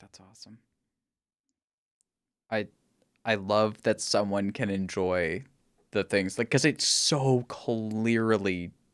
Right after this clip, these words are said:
does what it comes here to do. So that's awesome.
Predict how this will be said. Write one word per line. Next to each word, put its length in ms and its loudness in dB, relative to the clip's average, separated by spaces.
does 280 2
what 140 -2
it 80 -2
comes 280 -8
here 100 -8
to 140 -12
do. 340 -6
So 60 -16
that's 240 -2
awesome. 360 -12